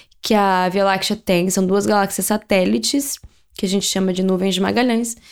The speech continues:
Então, assim, a gente tá investigando mais se essas galáxias também teriam um buraco negro central, que essa é a parte, assim, que não tá muito claro se tem, entendeu? Mas dei voltas aqui, respondendo sua pergunta, é sim, todo núcleo ativo tem um buraco negro.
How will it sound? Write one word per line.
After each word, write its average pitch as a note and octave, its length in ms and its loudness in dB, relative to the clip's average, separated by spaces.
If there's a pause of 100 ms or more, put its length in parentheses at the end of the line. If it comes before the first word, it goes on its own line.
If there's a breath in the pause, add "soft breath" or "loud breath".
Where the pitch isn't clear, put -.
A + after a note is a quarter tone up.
(320 loud breath)
Então, B3 200 2
assim, B3+ 140 0
a A3+ 40 2
gente A3+ 140 0
tá A#3+ 80 -2
investigando B3 440 0
mais B3 220 0
se B3+ 140 -2
essas D#4 320 0
galáxias A3 580 0
também A3+ 440 0
teriam F3+ 680 -2 (320)
um G#3+ 100 2
buraco F#3+ 320 2
negro F#3+ 220 2
central, F3 480 -2
que G3+ 220 0
essa C4+ 340 0
é C4 80 2
a A#3+ 60 -2
parte, G#3+ 300 0
assim, G3 180 -4
que F#3+ 80 -4
não A3 180 2
tá A#3 220 -2
muito A#3 840 0 (120)
claro F#3+ 460 0
se - 160 -4
tem, E3+ 400 -6 (180)
entendeu? G#3 360 -2 (300 soft breath)
Mas C#4 200 2
dei D#4+ 140 0
voltas B3+ 380 0
aqui, E4 340 0 (200 loud breath)
respondendo D4 420 2
sua C4 80 0
pergunta, C4 480 0
é C#4 100 0
sim, F#3+ 280 -2 (120)
todo A3 260 2
núcleo A3+ 280 0
ativo A#3+ 400 -2
tem C4 380 0
um C4 80 0
buraco A#3 320 0
negro. A3+ 420 2